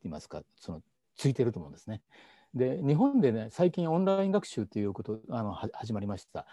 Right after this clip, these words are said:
えー、まあ、コロナの影響もありますけれども、デジタルでやりましょうねと。そうするとね、日本ではどうも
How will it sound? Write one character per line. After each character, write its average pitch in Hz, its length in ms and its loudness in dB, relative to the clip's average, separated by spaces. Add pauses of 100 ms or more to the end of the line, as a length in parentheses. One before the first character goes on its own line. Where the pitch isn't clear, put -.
(340)
え 101 760 -2
ー、 104 40 -6
ま 107 80 -2
あ、 95 80 -6 (180)
コ - 120 0
ロ 139 80 4
ナ 101 80 -2
の 90 160 -6
影 95 160 -8
響 117 100 -4
も 107 80 -2
あ 104 40 -4
り 127 60 -4
ま 147 100 -2
す - 80 -14
け 113 100 -4
れ 101 60 -2
ど 98 80 -4
も、 127 300 -4 (240)
デ 135 100 8
ジ 110 100 -2
タ 110 80 -2
ル 95 80 -2
で 92 80 -6
や 76 60 -6
り 90 60 -8
ま 95 160 -8
し - 80 -14
ょ 92 60 -4
う - 20 -10
ね 69 80 -12
と。 - 120 -20
そ - 160 -2
う 160 40 0
す - 100 -6
る 156 60 -2
と 160 100 -8
ね、 117 240 -6 (280)
日 143 80 0
本 175 200 0
で 123 60 0
は 113 60 0
ど 151 240 -8 (120)
う - 20 -4
も 147 160 -2